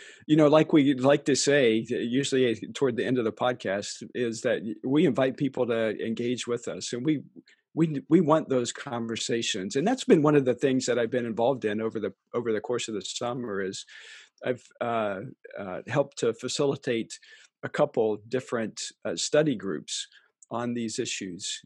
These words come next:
And, uh, and that's, that's been a lot of fun to do, uh, really trying to put into practice what we talk about in,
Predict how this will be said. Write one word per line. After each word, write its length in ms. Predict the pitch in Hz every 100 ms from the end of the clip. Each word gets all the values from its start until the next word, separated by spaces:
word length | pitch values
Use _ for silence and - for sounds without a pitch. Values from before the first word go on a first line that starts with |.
| _
And, 400 | 113 110 107 107
uh, 340 | 95 101 95 98 -
and 140 | 135
that's, 280 | 170 - -
that's 220 | - 185
been 160 | - 135
a 60 | 117
lot 180 | 110
of 140 | 101 -
fun 420 | 95 90 87 110 -
to 120 | 127
do, 400 | 117 107 95 120 -
uh, 380 | 104 110 101 95 117 -
really 240 | 165 160
trying 220 | 160 147
to 60 | 147
put 200 | - 143
into 180 | 139 127
practice 560 | - 127 143 101 113
what 140 | 113 104
we 80 | 117
talk 300 | 120 120 -
about 340 | 98 101 104
in, 240 | 104 104